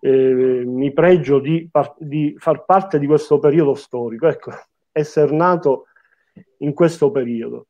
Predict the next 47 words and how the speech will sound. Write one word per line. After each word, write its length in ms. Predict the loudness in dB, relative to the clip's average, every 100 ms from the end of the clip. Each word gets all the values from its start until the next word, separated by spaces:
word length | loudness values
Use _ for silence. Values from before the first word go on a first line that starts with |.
| _ _ -6
nel 160 | -6 -2
periodo 280 | 4 4
a 60 | 4
cavallo 300 | 2 4 4
tra 120 | 4
il 80 | 2
Novecento 540 | 4 2 0 -2 -2
e 40 | -4
l'inizio 420 | -6 -6 -6 -6
di 140 | -6
un 100 | -4
nuovo 180 | 0 0
millennio, 640 | 0 -4 -8 -10 -14 -18 _ _ _ _ _ -4
perché 280 | -4 -2
comunicare, 920 | 0 4 4 4 4 2 2 -2 -10 -12
eh, 540 | -10 -8 -8 -8 -10 -4
con 480 | -2 0 0 -2 -6
un 160 | -6
inglese, 580 | -4 0 0 -2 -4 -10
comunicare 680 | -8 -4 -4 -4 -4 -2 -2
con 160 | -2
un 120 | -2 -4
indiano, 460 | -2 0 0 -2
comunicare 580 | -6 -6 -4 0 0 -2 _ _
con 160 | -4 -2
un 60 |
americano 600 | 0 0 0 -2 -2 -4
e 120 | -10 -6
con 240 | -4 -4
tutti 480 | -4 -8 _ -12 -12 _ _
in 220 | -6 -6
tempo 320 | 0 0 2 0
reale 500 | 2 4 4 0 0
è 140 | 2
una 280 | 2 2 0
delle 160 | 0
cose 380 | 0 -2 -4 -6
più 160 | -8 -6
belle, 400 | 0 2 4 2
diceva 300 | -2 -2 0
poco 180 | 0 -4
fa 140 | -4
Carmelo, 520 | -4 -6 -6 -8 -10
a 60 | -10
proposito 300 | -6 -4 -2
dei 120 | -2 0
social, 520 | 2 2 0 -14